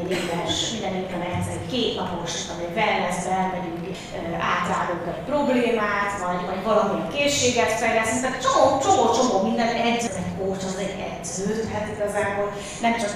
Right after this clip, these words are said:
izomra lehet gyújtni, hanem ugye szívizomra is, mint tudjuk, tehát hogy modellben is gondolkodni, tehát igazából egy csomó lehetőség van, csak így körül kell nézni, mit csinálnak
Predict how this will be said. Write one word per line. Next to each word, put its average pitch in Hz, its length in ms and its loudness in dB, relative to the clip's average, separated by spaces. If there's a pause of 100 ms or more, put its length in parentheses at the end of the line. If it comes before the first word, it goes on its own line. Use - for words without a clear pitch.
(100)
izomra 247 380 6
lehet 226 240 2
gyújtni, 233 300 -4
hanem 170 180 -4
ugye - 200 -8
szívizomra 285 580 4 (140)
is, 254 120 2
mint 202 180 -4
tudjuk, 311 300 2
tehát 285 240 6
hogy 269 180 4
modellben 196 360 4
is 196 100 -2
gondolkodni, 277 300 2
tehát 285 180 -2
igazából 320 260 8
egy 320 120 2
csomó - 180 6 (120)
lehetőség 247 520 2
van, - 140 0
csak - 160 -4
így 453 100 -2 (200)
körül 233 300 2
kell 285 200 4
nézni, 202 300 0
mit - 160 -2
csinálnak 214 380 0